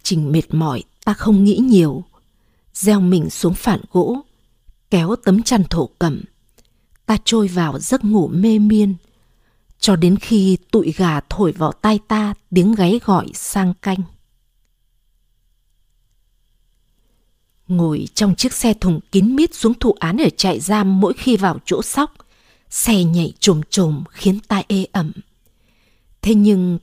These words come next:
ta không nguôi mường tượng. Ngoài kia mặt trời đầu thu đang tung nắng vàng, tụi bưởi rừng,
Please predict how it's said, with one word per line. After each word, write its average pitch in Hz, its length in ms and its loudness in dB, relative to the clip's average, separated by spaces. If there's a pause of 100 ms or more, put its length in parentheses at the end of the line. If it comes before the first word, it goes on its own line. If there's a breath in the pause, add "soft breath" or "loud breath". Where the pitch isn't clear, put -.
ta 240 100 0
không 247 340 -2
nguôi 240 160 2
mường 196 280 4 (120)
tượng. 170 220 -2 (640)
Ngoài 180 300 0 (160)
kia 220 260 4
mặt 202 300 0
trời 196 220 2
đầu 170 320 0
thu 247 240 -2
đang 226 240 -2
tung 254 300 0
nắng 208 260 2
vàng, 180 340 -2 (680)
tụi 214 140 4
bưởi 190 320 4
rừng, 151 420 0